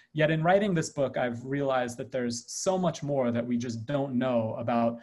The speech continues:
the formal participation of Latinas and Latinos in partisan politics,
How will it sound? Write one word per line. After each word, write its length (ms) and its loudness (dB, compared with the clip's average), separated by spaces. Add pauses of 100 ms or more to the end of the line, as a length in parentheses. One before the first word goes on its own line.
(240)
the 80 -12
formal 420 -2
participation 1040 -2
of 160 -6
Latinas 560 -2
and 100 -4
Latinos 600 -4
in 220 -4
partisan 460 -2
politics, 720 -4